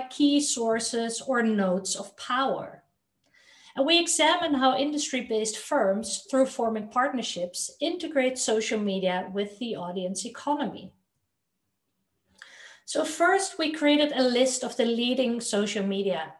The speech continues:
according to Statista. And for the top twenty social media platforms, we actually located thirty-six different partner directories,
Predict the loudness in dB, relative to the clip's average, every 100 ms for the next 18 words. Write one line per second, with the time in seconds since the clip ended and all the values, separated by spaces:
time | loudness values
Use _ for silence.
0 | _ -14 -4 0 0 -2 -4 -6 -4 -6
1 | -4 -4 -4 -6 -10 -16 _ _ _ -20
2 | -10 -8 0 2 2 -2 -4 -4 -4 -8
3 | 0 2 2 0 -2 -2 0 0 0 0
4 | 0 -2 -4 -8 -10 -10 -10 -10 -12 -12
5 | -10 -8 -2 -2 -2 -4 -2 2 2 0
6 | -2 -2 -2 -4 -10 -4 2 4 4 0
7 | -2 0 0 0 -2 0 0 -4 -6 -6
8 | -6 -6 -4 -4 -2 -2 -4 -6 -6 -4
9 | -4